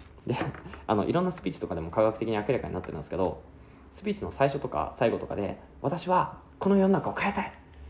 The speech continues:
あいつら許せない」みたいな風に怒りをあらわにしていると、この人は勇気がある人だっていう風に、この人は説得でき、あの、この人は、あの、なんか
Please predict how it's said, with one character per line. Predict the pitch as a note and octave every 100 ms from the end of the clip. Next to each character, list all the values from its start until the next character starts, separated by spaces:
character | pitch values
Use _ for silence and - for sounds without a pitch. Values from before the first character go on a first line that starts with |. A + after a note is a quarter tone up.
| - -
あ | -
い | G3
つ | E3+
ら |
許 | A#2 D3+
せ | F#3+
な | F3
い」 | -
み | A#2
た | F#2+
い |
な |
風 | F2 F#2+
に | G2+ -
怒 | F#3
り | F#3
を | A2
あ |
ら | D3+
わ | A#2
に | G2
し |
て | -
い |
る | A#2+
と、 | D#3
こ | - E3
の | G3
人 | -
は |
勇 | B2 F#3
気 | G2+
が | F2+
あ |
る |
人 | E3+ -
だ | F#2+
っ | F#2+
て |
い | D#2
う |
風 | -
に、 | E2
こ | -
の | D3+
人 | E3
は | -
説 | A#2+
得 | D#3 D#3+
で | D#3
き、 | -
あ |
の、 | G2+
こ | F#2 D3
の |
人 | E3 C3+
は、 | D#3 - - - - -
あ | A2+
の、 | G#2+
な | G#2+
ん |
か | G2+ -